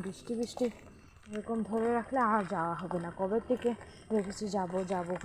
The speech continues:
যাবো করে আর যাওয়া আর হচ্ছে না। বলছি না, এখন বের হয়ে যায়, মা তুমি দেখো, আমি পটককে আমি কয়েকটা জিনিস নিয়ে আসি, তাই যাচ্ছি। আমি মেন রোড পেয়ে নিই, মেন রোডটা আসবে। আমি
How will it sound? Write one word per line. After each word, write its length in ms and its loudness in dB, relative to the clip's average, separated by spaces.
যাবো 220 -2
করে 140 2
আর 100 2
যাওয়া 200 4
আর 160 4
হচ্ছে 300 -8
না। 60 -8
বলছি 260 -4
না, 60 2
এখন 160 -2
বের 220 6
হয়ে 180 0
যায়, 180 2
মা 60 2
তুমি 180 0
দেখো, 240 -2
আমি 160 -2
পটককে 480 -2
আমি 120 4
কয়েকটা 280 -2
জিনিস 260 0
নিয়ে 180 0
আসি, 180 -12
তাই 140 2
যাচ্ছি। 360 -6
আমি 120 4
মেন 260 4
রোড 160 8
পেয়ে 260 4
নিই, 140 2
মেন 240 4
রোডটা 280 2
আসবে। 280 2
আমি 200 0